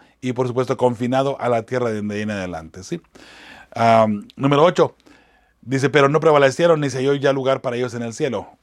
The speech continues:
para Lucifer y para sus ángeles", obviamente. Ahora, ¿quién es este lu-, este,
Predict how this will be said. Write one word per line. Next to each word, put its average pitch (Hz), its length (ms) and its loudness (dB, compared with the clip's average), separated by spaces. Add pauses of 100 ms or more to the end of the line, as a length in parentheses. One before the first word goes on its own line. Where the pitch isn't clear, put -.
(120)
para 117 180 0
Lucifer 113 600 0
y 143 100 -4
para 120 200 0
sus 107 140 -10
ángeles", 101 320 -4
obviamente. 113 560 -6 (400)
Ahora, 117 360 2
¿quién 180 240 0
es 180 120 0
este 180 180 0
lu-, 156 200 0
este, 131 760 0